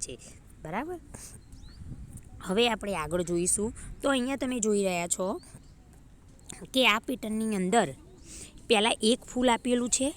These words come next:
બરોબર? એક આખું ફૂલ છે, ફૂલની અંદર શું કીધું? પહેલાં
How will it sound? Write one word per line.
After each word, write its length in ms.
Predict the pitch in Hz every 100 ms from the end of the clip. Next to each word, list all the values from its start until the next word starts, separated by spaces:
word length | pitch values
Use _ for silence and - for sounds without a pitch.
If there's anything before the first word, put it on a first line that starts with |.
| - - - - - - - - -
બરોબર? 380 | 196 202 262 285 302 - - - - - - - - - - - - - - - - -
એક 140 | 226
આખું 280 | 214 - 285
ફૂલ 240 | - 226 254
છે, 160 | 277
ફૂલની 440 | 277 208 202 220 247
અંદર 180 | 233 247
શું 160 | -
કીધું? 200 | 254 214
પહેલાં 240 | 220 190